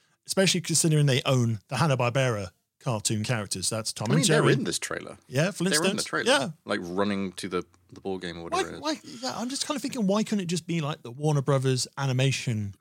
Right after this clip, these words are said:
Speaker 1: characters just watching? So you've got your Cartoon Network characters. You can have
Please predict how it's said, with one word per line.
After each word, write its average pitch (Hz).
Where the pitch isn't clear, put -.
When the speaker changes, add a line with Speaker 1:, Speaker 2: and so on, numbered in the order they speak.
Speaker 1:
characters 117
just -
watching? 95
So 147
you've 160
got 180
your 147
Cartoon 139
Network -
characters. 147
You -
can 165
have 143